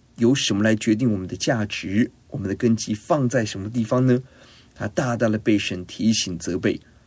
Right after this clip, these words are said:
他看到游戏是虚假虚空，一断了线，什么都没有了。他在神面前认罪悔改，砍掉游戏，回到主面前，紧紧抓住神。好奇妙，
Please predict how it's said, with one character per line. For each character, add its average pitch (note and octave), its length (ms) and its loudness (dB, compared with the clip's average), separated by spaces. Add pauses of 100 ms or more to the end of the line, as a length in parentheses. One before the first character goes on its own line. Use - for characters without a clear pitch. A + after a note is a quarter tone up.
(120)
他 - 120 -10
看 G2+ 240 -4
到 F#2 240 0 (300)
游 A#2 180 4
戏 D3 360 0
是 - 280 -4 (200)
虚 - 320 -2
假 - 280 -8
虚 - 220 -4
空， A2+ 320 0 (380)
一 A2+ 100 -4 (140)
断 E3+ 200 2
了 A2+ 80 2
线， - 340 -2
什 - 200 -10
么 F#2 80 -6
都 G#2+ 100 2
没 G2 140 0
有 E2+ 140 -4
了。 - 120 -10 (540)
他 - 100 -2
在 A2 80 4
神 A2 160 0
面 A2 200 6
前 G#2 180 -2
认 C3+ 180 6
罪 - 140 2
悔 G2+ 240 0
改， - 180 -4 (400)
砍 - 220 -8
掉 B2+ 160 4
游 G#2+ 140 4
戏， G#2+ 280 0 (220)
回 A2+ 180 0
到 A#2 140 4
主 G#2 160 -4
面 A2+ 180 2
前， - 300 -6 (180)
紧 A2 160 -4
紧 A2+ 220 0
抓 G#2+ 220 0
住 G#2+ 180 -2
神。 F#2+ 400 -6 (420)
好 G#2 140 -2
奇 - 160 -2
妙， G#2 260 0